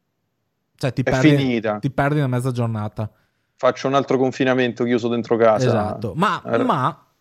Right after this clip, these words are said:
Speaker 1: ma il concetto è non Photoshop, che quello lì, vabbè, loro hanno fatto vedere chi comanda in sostanza,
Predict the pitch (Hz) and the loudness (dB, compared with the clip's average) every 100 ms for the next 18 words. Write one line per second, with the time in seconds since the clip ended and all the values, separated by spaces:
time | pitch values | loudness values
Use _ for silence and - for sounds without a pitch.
0 | _ - 160 139 123 156 - - 143 185 | _ -4 -2 0 -2 -8 -14 -14 -6 -4
1 | 196 202 160 123 113 233 392 143 143 156 | -4 0 0 0 -2 -4 -4 -4 -2 -2
2 | 151 131 120 127 120 123 120 107 110 - | -2 -4 -4 -2 -2 0 0 -2 -6 -10
3 | _ - 117 117 113 - 135 160 131 123 | _ -8 -2 -2 -2 -4 -4 0 0 2
4 | 135 123 120 - 120 113 113 113 110 120 | 2 0 -4 -2 -2 -2 -2 -2 -4 -8
5 | - 110 107 107 131 127 131 | -8 -6 -6 -6 -4 -4 -6